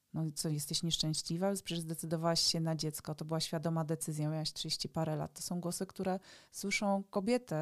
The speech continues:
dosyć często, nawet jeśli nie wprost, to słyszą je w swoich głowach. I też takie rozpoznanie, co to jest, co mi to robi, co ja z tym mogę dalej zrobić, e, a nie często być zamknięte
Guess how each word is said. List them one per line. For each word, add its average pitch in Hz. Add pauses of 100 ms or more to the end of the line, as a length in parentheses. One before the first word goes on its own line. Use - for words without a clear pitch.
(140)
dosyć 165
często, 226
nawet 175
jeśli 175
nie 180
wprost, 180
to 190
słyszą 190
je 196
w -
swoich 226
głowach. 175 (440)
I -
też -
takie 190
rozpoznanie, 190
co -
to 190
jest, 196
co 180
mi 175
to 185
robi, 180
co -
ja 170
z -
tym 214
mogę 175
dalej 147
zrobić, 151 (520)
e, 170 (100)
a 180
nie 196
często 190
być 180
zamknięte 185